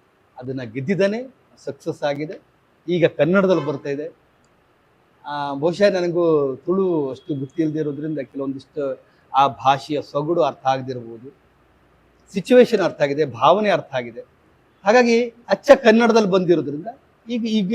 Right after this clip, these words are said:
ಇನ್ನೂ ಇಷ್ಟೊಂದಷ್ಟು ಅರ್ಥ ಆಗತ್ತೆ. ಆ ಕಾರಣಕ್ಕೋಸ್ಕರ ರಿಲೀಸ್ ಆದ್ಮೇಲೆ ನಾನು ಹೋಗಿ ನೋಡ್ತೀನಿ. ಇಷ್ಟು ದೊಡ್ಡ ಅಲ್ಲಿಂದ ಇಲ್ಲಿ ತನಕ ನನ್ನ ಇಬ್ಬರ ಈ ಬಾಂಧವ್ಯ ಇದೆ. ನೀವು ಬಾಂಧವ್ಯದ ಬಗ್ಗೆ ಕೇಳಿದ್ರಿ, ಹಂಗಾಗಿ ಇಷ್ಟು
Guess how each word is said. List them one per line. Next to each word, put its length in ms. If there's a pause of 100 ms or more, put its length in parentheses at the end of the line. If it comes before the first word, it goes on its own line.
(120)
ಇನ್ನೂ 260
ಇಷ್ಟೊಂದಷ್ಟು 600
ಅರ್ಥ 340
ಆಗತ್ತೆ. 520 (400)
ಆ 80
ಕಾರಣಕ್ಕೋಸ್ಕರ 680
ರಿಲೀಸ್ 280
ಆದ್ಮೇಲೆ 280
ನಾನು 280
ಹೋಗಿ 340
ನೋಡ್ತೀನಿ. 320 (1300)
ಇಷ್ಟು 280
ದೊಡ್ಡ 320
ಅಲ್ಲಿಂದ 320
ಇಲ್ಲಿ 200
ತನಕ 220
ನನ್ನ 240
ಇಬ್ಬರ 440
ಈ 240
ಬಾಂಧವ್ಯ 500
ಇದೆ. 200
ನೀವು 540
ಬಾಂಧವ್ಯದ 420
ಬಗ್ಗೆ 200
ಕೇಳಿದ್ರಿ, 440
ಹಂಗಾಗಿ 320
ಇಷ್ಟು 500